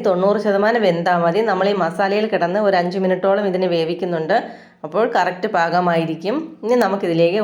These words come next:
ഒരു ടേബിൾ സ്പൂൺ തന്നെ ഉഴുന്ന് പരിപ്പ് ഇട്ട് കൊടുക്കാം. ഇനി നമുക്കിതിലേക്ക് കപ്പലണ്ടി വേണമെങ്കിലും ചേർത്ത് കൊടുക്കാം. കടലപ്പരിപ്പ് നിങ്ങളുടെ കയ്യിലുണ്ടെങ്കിൽ ഒരു ടേബിൾ സ്പൂൺ തന്നെ കടലപ്പരിപ്പ് കൂടി ചേർത്ത് കൊടുക്കുക. ഇത് രണ്ടിൽ ഏത് ചേർത്താലും ടേസ്റ്റാണ്. നിങ്ങളുടെ ഇഷ്ടം പോലെ ചെയ്യാം.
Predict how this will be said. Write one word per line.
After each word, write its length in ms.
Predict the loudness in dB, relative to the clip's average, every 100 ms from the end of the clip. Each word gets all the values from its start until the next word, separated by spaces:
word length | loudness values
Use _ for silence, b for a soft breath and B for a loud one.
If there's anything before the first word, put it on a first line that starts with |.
| 0
ഒരു 140 | 0 0
ടേബിൾ 260 | 0 0 -4
സ്പൂൺ 180 | -4 -4 -2
തന്നെ 180 | 0 -2 -4 B B B 0
ഉഴുന്ന് 260 | 2 2 2
പരിപ്പ് 260 | 2 0 -2
ഇട്ട് 100 | 0
കൊടുക്കാം. 360 | 0 0 -2 -2 -4 -14 -20 _ _ _ -8
ഇനി 120 | -2 0
നമുക്കിതിലേക്ക് 720 | 2 0 -2 -4 -2 -2 0 -2 -2 B B B -4
കപ്പലണ്ടി 480 | -2 0 0 2 2
വേണമെങ്കിലും 400 | 4 2 0 -2 0
ചേർത്ത് 260 | -2 0 2
കൊടുക്കാം. 320 | 2 2 0 -2 -2
കടലപ്പരിപ്പ് 580 | 0 0 0 0 2 2
നിങ്ങളുടെ 260 | 2 0 0
കയ്യിലുണ്ടെങ്കിൽ 680 | 0 0 -2 0 0 0 -2 B B -2
ഒരു 120 | 0 2
ടേബിൾ 240 | 2 2 -2
സ്പൂൺ 180 | -2 -2 0
തന്നെ 200 | 0 0 -2 -8 -20 _ -4
കടലപ്പരിപ്പ് 560 | -2 0 2 2 0 -2
കൂടി 120 | -2 0
ചേർത്ത് 260 | 0 0 0
കൊടുക്കുക. 280 | 2 2 2 2
ഇത് 80 | 2
രണ്ടിൽ 260 | 0 -2 0
ഏത് 160 | 0 -2 -2
ചേർത്താലും 420 | -2 0 -2 -2 -2
ടേസ്റ്റാണ്. 540 | -4 -2 -2 0 0 -2 B B B B -6
നിങ്ങളുടെ 260 | 0 0 0
ഇഷ്ടം 220 | 0 0
പോലെ 160 | 0 -2 -4
ചെയ്യാം. 320 | -2 0